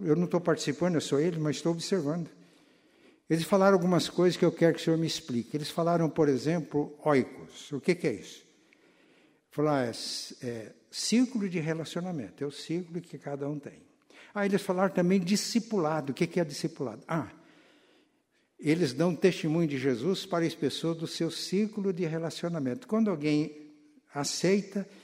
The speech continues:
eles então vão ensinar como os discípulos de Damasco ensinaram Saulo.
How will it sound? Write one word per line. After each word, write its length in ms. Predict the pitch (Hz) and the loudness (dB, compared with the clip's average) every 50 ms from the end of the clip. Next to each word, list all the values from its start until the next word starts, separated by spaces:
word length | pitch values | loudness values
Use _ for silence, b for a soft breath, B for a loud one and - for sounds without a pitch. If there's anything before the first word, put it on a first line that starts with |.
| B B B B _ _ | B B B B _ _
eles 300 | 233 147 139 143 135 139 | -2 -2 0 0 0 0
então 280 | 156 131 - 156 156 | -2 0 0 0 0
vão 200 | 147 139 151 160 | 2 0 2 2
ensinar 500 | 160 147 - - 196 185 156 135 135 151 | 0 0 0 -2 0 2 2 2 2 0
como 220 | 151 - 170 170 175 | 0 -2 -2 -2 -2
os 100 | 160 135 | -2 -2
discípulos 720 | 175 196 170 - - 143 139 139 139 - 165 165 156 131 | -2 -4 -4 -4 -4 -4 -4 -4 -6 -8 -8 -6 -6 -6
de 340 | 123 131 135 151 165 165 - - | -6 -4 -4 -4 -4 -6 -10 -8
Damasco 560 | 139 147 160 160 139 120 123 120 - - - | -6 -4 -4 -4 -4 -4 -6 -8 -8 -6 -6
ensinaram 540 | 160 160 - - 233 233 214 156 175 202 226 | -6 -6 -4 -6 -4 -4 -4 -6 -4 -6 -6
Saulo. 500 | - - 262 247 - 208 160 131 110 104 | -6 -8 -10 -8 -8 -8 -10 -10 -14 -16